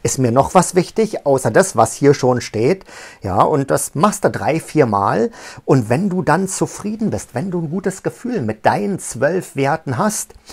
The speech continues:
dann fängst du an, diese zwölf Werte auf kleine Karteikärtchen zu drucken oder zu schreiben. Zwölf Werte auf ein kleines Karteikärtchen, das kopierst du ganz viele Male und verteilst überall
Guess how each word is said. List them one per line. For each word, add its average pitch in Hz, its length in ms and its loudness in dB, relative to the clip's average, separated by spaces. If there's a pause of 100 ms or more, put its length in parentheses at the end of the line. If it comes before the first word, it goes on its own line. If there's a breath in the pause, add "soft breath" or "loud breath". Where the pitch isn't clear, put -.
(120 loud breath)
dann 113 180 -4
fängst 139 380 -8
du 131 60 -6
an, 120 280 -6 (320 loud breath)
diese 139 280 0
zwölf 127 460 -2
Werte 113 340 0
auf - 120 -10
kleine 123 280 -4
Karteikärtchen 117 920 -6
zu - 140 -6
drucken 123 460 0
oder 123 280 2
zu - 160 -6
schreiben. 117 520 -2
Zwölf - 420 -4
Werte 147 320 -2
auf 123 80 -4
ein 131 60 -6
kleines 131 280 -4
Karteikärtchen, 127 840 -2 (180 loud breath)
das - 180 -2
kopierst 156 640 0
du 160 120 2
ganz 135 320 0
viele 151 240 2
Male 123 320 2
und 139 160 -4
verteilst 147 600 -2
überall 135 580 2